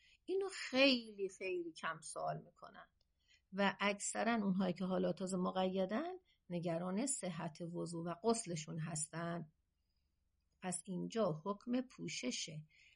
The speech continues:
انواع زینت مثل کاشت مژه، ابروی حتی اصلاح شده، ابروی رنگ شده، تتوی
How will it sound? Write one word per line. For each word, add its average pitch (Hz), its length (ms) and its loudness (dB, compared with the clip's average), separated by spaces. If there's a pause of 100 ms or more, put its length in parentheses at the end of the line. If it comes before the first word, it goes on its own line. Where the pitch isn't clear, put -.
(140)
انواع 226 580 6
زینت 175 720 4
مثل 202 260 -2
کاشت 202 400 2
مژه، 170 640 0
ابروی 190 420 2
حتی 262 300 0
اصلاح 208 400 0
شده، 185 540 -2 (380)
ابروی 196 500 6
رنگ 185 320 4
شده، 165 520 0
تتوی 233 480 2